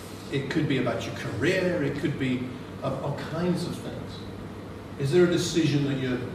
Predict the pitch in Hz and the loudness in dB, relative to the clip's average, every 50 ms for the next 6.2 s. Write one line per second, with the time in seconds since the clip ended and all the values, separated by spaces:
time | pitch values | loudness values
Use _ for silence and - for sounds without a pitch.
0 | - - - - - - - - 156 175 185 185 180 202 208 196 175 143 151 151 | -8 -10 -10 -10 -10 -10 -8 -2 2 4 6 10 10 10 10 10 8 6 6 6
1 | 160 160 151 151 - - - - - - - - - - - - - - - - | 8 8 8 8 6 6 4 4 0 -2 -6 -8 -8 -10 -10 -10 -10 -12 -10 -10
2 | - - - - - - - - - - - - - - - - - - 156 147 | -10 -10 -10 -10 -10 -10 -10 -10 -10 -12 -12 -12 -12 -12 -12 -12 -10 -6 0 2
3 | 156 175 156 156 156 156 - - 147 147 131 151 151 143 147 139 - 143 135 131 | 2 2 2 0 -2 -4 -6 -2 0 2 4 4 4 4 4 4 4 2 2 2
4 | - 143 127 123 120 - - - - - - - - - - - - - - - | 2 0 0 0 0 -2 -2 -4 -6 -8 -10 -10 -10 -10 -10 -10 -10 -10 -10 -10
5 | - - - - 147 127 123 131 147 143 143 143 135 135 - - 139 127 131 120 | -10 -10 -8 -4 -2 2 4 4 4 4 4 2 2 2 2 2 2 2 2 2
6 | 113 113 113 113 - | 0 0 -2 -2 -4